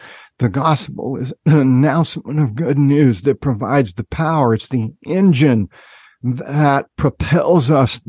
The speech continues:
through the waters of life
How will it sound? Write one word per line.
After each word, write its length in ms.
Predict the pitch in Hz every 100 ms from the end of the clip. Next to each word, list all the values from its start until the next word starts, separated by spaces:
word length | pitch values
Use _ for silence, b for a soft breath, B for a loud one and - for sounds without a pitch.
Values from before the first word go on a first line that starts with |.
| 151
through 800 | - 139 175 190 202 196 180 156
the 140 | 139 _ _
waters 600 | 151 151 147 170 180 170
of 200 | 143 131
life 500 | 127 120 143 110 -